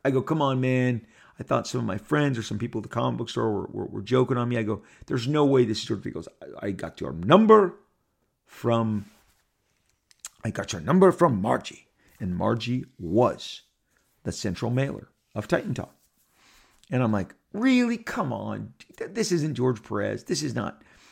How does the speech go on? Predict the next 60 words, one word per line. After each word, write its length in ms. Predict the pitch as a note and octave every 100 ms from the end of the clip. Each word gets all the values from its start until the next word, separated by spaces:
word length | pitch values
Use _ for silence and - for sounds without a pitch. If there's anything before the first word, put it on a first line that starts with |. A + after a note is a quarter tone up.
| - - -
And 160 | C#3
if 140 | C3+ E3
you've 140 | D#3+
listened 220 | E3+ D#3
to 40 | D#3
my 160 | D#3
show, 380 | B2 - C#3+ C3+ - - F#3 - - -
<laughs> 520 | - - - - -
when 140 | C#3+
the 140 | D3 G#2+
editor 300 | D#3 E3 D3+
of 100 | C#3
the 120 | C#3
X-Men 380 | C#3 - C3+ C3+
called 320 | C3 A2+ A#2+
me 220 | A2+ A#2
years 320 | - B2+ B2
later, 240 | A#2+ B2 A#2+
I 60 |
did 160 | B2 A#2
the 80 | B2
same 260 | - G#2+
thing. 180 | G#2+ F#2
I 40 | G#2+
was 100 | -
like, 180 | A#2+
"You're 120 | G#3+ G3
not 180 | D#3
Bob 220 | A2+ A#2 A#2
Harras. 340 | A2 A#2+ -
You're 80 | A3
not 160 | F#3
really 160 | - A#2
from 200 | - B1
Marvel. 280 | - - C#2
You're 140 | G3+
not 160 | F#3 -
calling 240 | - D2+
me." 100 | - _ - - - - -
And 80 | B2
he's 100 | A2+
like, 140 | A2 - - _ _ _ _
"I 80 | C3+
am 160 | D3+ B2+ - _ _ -
George 280 | G2 G#3+ G#3 C#3
Perez, 240 | E3+ C#3+
Rob. 160 | D3+ D3+
I 80 |
have 180 | A#2 G2+
met 220 | E3 -
you 100 | E3
at 80 | B2+ - _ _ _ _ _
several 380 | - G#3+ G3+ F#3
different 260 | C#3 C3+
store 200 | - G#3
signings." 380 | F3 F3 E3+ C#3+
And 80 | A#2
I 80 | A2+
was 140 | G#2
like, 320 | G#2+ G2+ -